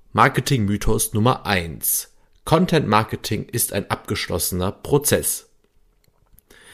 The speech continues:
Immer wieder hören wir von, in Erstgesprächen vor allem, aber auch irgendwann von unseren Kundinnen in Projekten, dass doch alle Inhalte auf einer Webseite ausreichend besprochen und behandelt worden werden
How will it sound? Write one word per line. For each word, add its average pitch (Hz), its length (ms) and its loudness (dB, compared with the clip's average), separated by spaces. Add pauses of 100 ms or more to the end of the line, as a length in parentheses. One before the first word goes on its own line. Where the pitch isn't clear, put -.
(300)
Immer 175 260 8
wieder 151 260 6
hören 117 320 4
wir 107 180 2
von, 95 340 -2
in 98 160 -4
Erstgesprächen 107 840 0
vor 90 220 -8
allem, 95 160 -2
aber 107 160 4
auch 101 160 2
irgendwann 107 320 0
von 98 140 -6
unseren 92 280 -4
Kundinnen 123 400 2
in 95 160 -4
Projekten, 107 640 -4 (760)
dass 117 420 4
doch 107 380 0
alle 120 260 6
Inhalte 107 580 2
auf 98 140 -4
einer 98 260 0
Webseite 98 640 0
ausreichend 104 680 0
besprochen 135 520 -2
und 95 140 0
behandelt 110 360 4
worden 101 300 4
werden 101 360 4